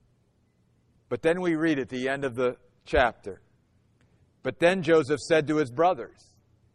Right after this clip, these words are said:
'I am about to die.'" But here again, Joseph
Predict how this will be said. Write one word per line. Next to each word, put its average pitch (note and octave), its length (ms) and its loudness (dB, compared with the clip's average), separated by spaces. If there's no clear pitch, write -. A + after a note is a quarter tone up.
'I D3+ 540 6
am C#3+ 140 -6
about D3 420 2
to D3 80 -8
die.'" B2 640 2
But C#3 120 -6
here E3+ 240 4
again, D3+ 600 0
Joseph G3 640 4